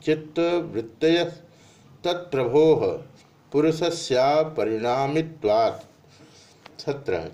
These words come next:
चित्त वृत्तियाँ सदा ज्ञात रहती हैं, क्योंकि उस चित्त का स्वामी पुरुष अपरिणामी है। अब तक जिस सिद्धांत की बात कही गई है, उसका सारांश यह है कि जगत मनोमय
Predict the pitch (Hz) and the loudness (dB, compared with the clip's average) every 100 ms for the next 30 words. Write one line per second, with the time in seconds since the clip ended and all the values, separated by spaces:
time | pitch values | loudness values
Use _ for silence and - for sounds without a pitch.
0 | - 165 165 190 170 165 156 165 170 165 | -4 -4 -2 -2 -2 -4 -2 0 0 -2
1 | 131 139 135 101 110 131 139 131 117 - | -2 0 -2 -2 0 0 0 -4 -4 -6
2 | 139 143 156 160 - - - - - 175 | -6 -2 -4 -4 -12 -20 -20 -10 -2 -2
3 | 175 185 - 160 - - 202 - 170 139 | 2 0 0 -4 -4 -4 -4 -4 -2 -2
4 | 123 120 120 139 147 - 127 156 156 - | -2 -2 0 -2 -4 -4 -2 -2 -4 -16
5 | _ _ _ - 139 147 101 101 101 110 | _ _ _ -4 -2 -2 -4 -2 -4 -2
6 | 123 95 80 - - _ _ _ _ _ | -4 -4 -10 -14 -20 _ _ _ _ _
7 | _ - _ - - 156 156 196 170 180 | _ -20 _ -8 -4 -2 0 -2 0 -2
8 | 170 160 117 123 151 175 - 170 123 135 | 0 -2 -4 -2 -2 -2 0 0 2 0
9 | 147 - 117 160 156 120 98 98 104 - | 0 -2 -2 0 2 0 0 -2 -2 -8
10 | - - _ _ - 143 - 180 170 - | -18 -20 _ _ -6 -6 -2 -2 -2 0
11 | 131 143 165 - 117 156 151 98 - 110 | 0 0 -2 -2 0 2 2 -2 -2 -8
12 | 107 123 139 160 156 131 131 160 156 101 | -4 0 2 0 0 -4 0 2 2 -2
13 | 95 | -6